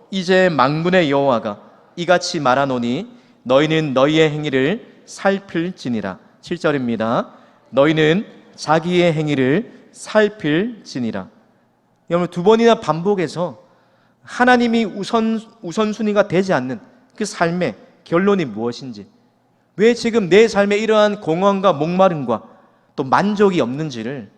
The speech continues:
하나님께서 이 오 절과 칠 절 앞뒤 말씀, 그 말씀을, 어, 이 이스라엘 백성들에게 주시면서, 그리고 그 중간중간에, 어,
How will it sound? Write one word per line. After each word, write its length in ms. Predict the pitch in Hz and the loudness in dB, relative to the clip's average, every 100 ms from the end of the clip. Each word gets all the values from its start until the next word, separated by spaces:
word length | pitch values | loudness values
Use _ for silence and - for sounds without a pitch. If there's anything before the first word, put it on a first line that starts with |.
| _ _ _ _ _ | _ _ _ _ _
하나님께서 580 | - 208 196 202 190 190 | 0 2 2 0 2 2
이 80 | 190 | 2
오 180 | 156 160 | 2 4
절과 300 | 196 196 202 | 4 4 2
칠 220 | - 233 | 0 -6
절 280 | - 190 - - _ _ _ | 0 0 0 -12 _ _ _
앞뒤 360 | - 226 - 233 | -2 -2 -2 0
말씀, 480 | 151 123 - 143 101 - | 2 0 -4 -8 -10 -14
그 140 | 90 - _ _ | -20 -20 _ _
말씀을, 640 | 113 135 - 185 180 180 175 _ _ _ | -2 -2 -2 -2 -2 -2 -8 _ _ _
어, 300 | 131 110 - _ _ _ _ _ _ | -20 -20 -20 _ _ _ _ _ _
이 160 | 165 180 | -10 -10
이스라엘 360 | 185 170 208 202 | -8 0 2 2
백성들에게 960 | 196 190 185 175 165 170 170 170 - - | 0 -2 0 0 0 0 -2 -6 -20 -16
주시면서, 720 | 185 170 214 151 113 131 139 - _ _ _ _ _ | -10 -6 -2 -2 -4 -10 -14 -20 _ _ _ _ _
그리고 280 | 190 196 208 | 0 2 2
그 120 | 202 | 0
중간중간에, 960 | - 170 165 208 196 208 208 190 104 - - _ _ _ _ _ _ _ | -2 -2 2 2 0 -2 0 0 -2 -10 -20 _ _ _ _ _ _ _
어, 200 | - | -20